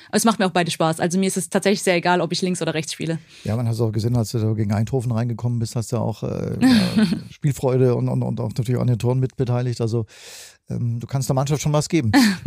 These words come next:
Speaker 1: Das freut mich, danke.
Speaker 2: Ja, du hast ja, ähm, sag mal, ein bewegtes Fußballerinnenleben hinter dir. Du warst eine Zeit lang in Wolfsburg,
Speaker 1: Ja.
Speaker 2: äh, relativ jung nach Wolfsburg gegangen,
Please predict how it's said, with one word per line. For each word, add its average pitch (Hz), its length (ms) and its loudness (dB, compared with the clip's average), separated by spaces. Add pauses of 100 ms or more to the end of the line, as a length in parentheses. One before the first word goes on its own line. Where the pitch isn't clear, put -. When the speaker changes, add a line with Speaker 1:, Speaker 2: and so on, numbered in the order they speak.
(100)
Speaker 1:
Das 202 160 -6
freut 175 240 0
mich, 180 140 0
danke. 180 280 2
Speaker 2:
Ja, 220 280 4
du 139 160 6
hast 175 160 4
ja, 170 320 8
ähm, 180 480 2
sag 170 140 2
mal, 185 60 8
ein 175 80 6
bewegtes 180 420 2
Fußballerinnenleben 220 840 2
hinter 233 220 4
dir. 226 140 -2
Du 202 100 2
warst 160 180 -2
eine 160 80 -2
Zeit 151 180 0
lang 135 100 -2
in 120 100 0
Wolfsburg, 226 720 -2
Speaker 1:
Ja. 190 140 2
Speaker 2:
äh, 165 140 -2 (280)
relativ 139 400 2
jung 170 220 2
nach 202 160 2
Wolfsburg 202 340 0
gegangen, 185 420 2